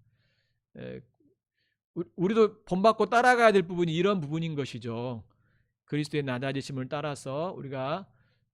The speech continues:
어, 겸손히 주님을 섬기며 우리 또한 이러한 길을, 에, 복음과 함께 고난을 받는 것이, 예, 마땅하다는 것입니다. 이게 복음의 핵심인 거죠. 근데 지금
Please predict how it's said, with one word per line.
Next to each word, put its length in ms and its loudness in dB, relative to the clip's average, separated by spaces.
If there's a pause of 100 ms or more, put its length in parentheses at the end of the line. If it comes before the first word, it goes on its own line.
(200)
어, 240 -10
겸손히 380 -4
주님을 320 -4
섬기며 840 -6 (140)
우리 220 -4
또한 420 -4 (520)
이러한 340 0
길을, 500 -2 (220)
에, 320 -14 (340)
복음과 360 2
함께 160 0
고난을 340 0
받는 300 -4
것이, 560 -6
예, 80 -12
마땅하다는 720 -8
것입니다. 600 -12 (360)
이게 160 4
복음의 340 4
핵심인 340 2
거죠. 280 4
근데 260 2
지금 260 -2